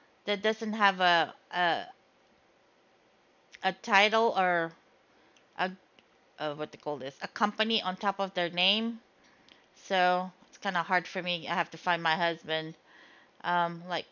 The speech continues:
for example, this person is not in, in the company.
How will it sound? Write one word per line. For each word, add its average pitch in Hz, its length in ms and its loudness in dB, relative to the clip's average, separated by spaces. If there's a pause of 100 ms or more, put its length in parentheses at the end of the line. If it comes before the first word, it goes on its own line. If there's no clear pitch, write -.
(380)
for 208 120 -4
example, 196 480 0
this 190 220 -6
person 214 600 -2
is 185 180 -8
not 190 300 2
in, 180 440 -4 (960)
in 190 180 -6
the 185 80 0
company. 233 800 0